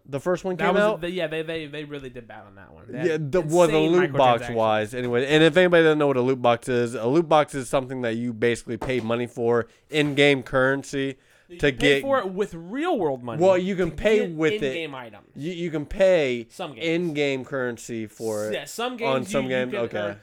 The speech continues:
Speaker 2: like in Destiny, you can earn items that you can then discard. You, then you earn bright dust, and the bright dust allows you to buy items in the purchasable market.
Speaker 1: Okay.
Speaker 2: But if you don't have bright dust, you can spend ten bucks and get
Speaker 1: Exactly.
Speaker 2: silver and buy that stuff too.
Speaker 1: Or you could just bypass it and
Speaker 2: Exactly.
Speaker 1: buy,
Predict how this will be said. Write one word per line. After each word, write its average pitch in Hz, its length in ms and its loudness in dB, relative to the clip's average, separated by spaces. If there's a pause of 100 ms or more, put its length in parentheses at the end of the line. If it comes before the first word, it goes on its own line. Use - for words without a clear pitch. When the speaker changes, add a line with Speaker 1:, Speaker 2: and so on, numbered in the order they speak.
(120)
Speaker 2:
like 170 140 -12
in 175 80 -14
Destiny, 240 400 -12
you 190 220 -16
can 185 260 -16
earn 214 300 -14
items 240 600 -16 (260)
that 156 180 -12
you 190 120 -18
can 190 180 -16
then 170 280 -16
discard. 131 720 -8 (480)
You, 156 160 -12
then 208 280 -8
you 196 200 -12
earn 190 280 -12
bright 151 480 -14
dust, - 540 -14 (340)
and 156 160 -12
the 147 60 -12
bright 156 380 -12
dust 214 520 -10
allows 156 360 -10
you 156 160 -12
to 147 140 -16
buy 139 340 -10
items 147 400 -10
in 143 80 -14
the 131 80 -14
purchasable 127 540 -16
market. 123 440 -14
Speaker 1:
Okay. 120 200 -6
Speaker 2:
But 180 100 -2
if 180 80 -8
you 196 80 -8
don't 220 140 -2
have 220 160 -2
bright 196 240 -2
dust, 214 260 -4
you 196 80 -12
can 185 120 -10
spend 175 200 -12
ten 175 200 -8
bucks 156 280 -6
and 151 120 -14
get 247 80 -4
Speaker 1:
Exactly. 208 340 -2
Speaker 2:
silver 240 460 4
and 156 180 -8
buy 160 180 -2
that 147 140 -6
stuff 135 180 -8
too. 190 80 -2
Speaker 1:
Or 202 140 8
you 208 80 0
could 175 160 -4
just 156 220 -6
bypass 147 580 2
it 127 180 -2
and 127 180 -10
Speaker 2:
Exactly. 120 40 -10
Speaker 1:
buy, 120 440 0